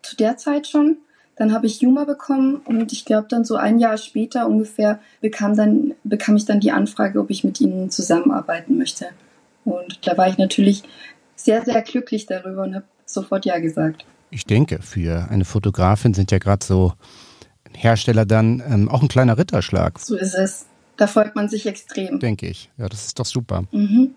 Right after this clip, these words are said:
Speaker 2: Gab es sonst noch eine, eine Kooperation, die dir sehr positiv im, im Kopf geblieben ist? Bei den Positiven kannst du auch gerne immer die Namen nennen. Das
Speaker 1: Ja. <laughs> Ähm,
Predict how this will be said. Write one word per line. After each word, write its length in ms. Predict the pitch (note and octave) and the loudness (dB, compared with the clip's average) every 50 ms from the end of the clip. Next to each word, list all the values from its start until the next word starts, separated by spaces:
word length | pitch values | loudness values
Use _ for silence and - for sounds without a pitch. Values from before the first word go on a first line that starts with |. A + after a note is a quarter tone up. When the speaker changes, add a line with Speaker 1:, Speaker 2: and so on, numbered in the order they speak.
| _ _ _ _ | _ _ _ _
Speaker 2:
Gab 200 | - A#2 A#2+ - - | -8 -6 -6 -6 -6
es 100 | C3 - | -6 -4
sonst 260 | B2+ C3+ E3+ - - | -2 -2 -2 -2 -4
noch 140 | F3 C#3 - | -4 0 2
eine, 140 | C3 B2 B2 | 4 4 4
eine 180 | B2+ B2+ A#2 | 2 0 -2
Kooperation, 580 | - - C#3 C3+ - G2+ A2+ G#2 - - B2+ A#2+ | 0 0 0 0 0 -2 -2 -2 -2 -2 -2 0
die 60 | A#2 | 0
dir 100 | G#2 G2+ | -2 -2
sehr 160 | F#2+ F#2 G2+ F#2+ | 0 0 0 0
positiv 640 | - - A#2+ B2 - E3 E3 - - E3+ E3 - | 0 -2 -2 0 -2 -4 -4 -2 -2 -2 -2 -2
im, 280 | - D#3 D3 D3+ D3+ D#3+ | 0 0 2 2 2 2
im 120 | D#3 C#3+ C3 | 0 0 0
Kopf 220 | - D#3 D#3+ - | 0 -2 -4 -2
geblieben 380 | - D#3+ D3 D#3 D#3 D3+ E3 G3 | -2 0 2 2 4 4 4 2
ist? 260 | G3 F3 - - - - - _ _ _ _ _ _ _ _ _ _ | 0 -2 -4 -8 -16 -20 -20 _ _ _ _ _ _ _ _ _ _
Bei 80 | - G#2+ | 2 4
den 120 | G#2+ G2+ | 4 4
Positiven 500 | - G2+ C3 D3 D3+ B2 - C3 A#2+ B2+ | 4 2 2 2 0 0 0 2 2 2
kannst 240 | - - C#3 C#3+ - | 2 2 0 2 0
du 40 | C#3 | -2
auch 80 | A2+ - | -2 0
gerne 220 | - B2+ C3+ D#3 | 0 0 2 2
immer 140 | E3 D3 B2+ | 2 0 0
die 100 | A#2 A#2 A#2 | 2 2 2
Namen 260 | B2 A#2+ A2+ C3+ A#2 G2 | 4 4 2 4 2 2
nennen. 280 | A2+ B2+ G#2+ G2 F2+ - - - | 4 4 2 0 0 -2 -4 -6
Das 240 | A2+ - - - - - - - - - | -6 -4 -4 -8 -14 -18 -20 -10 -2 0
Speaker 1:
Ja. 400 | A3+ A3 G#3 G3 F#3+ F#3+ - - - | 2 2 2 2 -2 -6 -10 -12 -16
<laughs> 360 | C#4+ - - - - F2+ - E3+ A2+ F2 - D#3 D3+ G2+ - - - - - - - - - - _ | -16 -4 0 0 2 2 2 2 2 2 2 2 2 2 2 -4 -12 -14 -14 -14 -14 -16 -20 -14 _
Ähm, 360 | - A#3 A#3 A#3 A#3 A#3+ B3+ | -4 -4 -2 -2 -4 -8 -14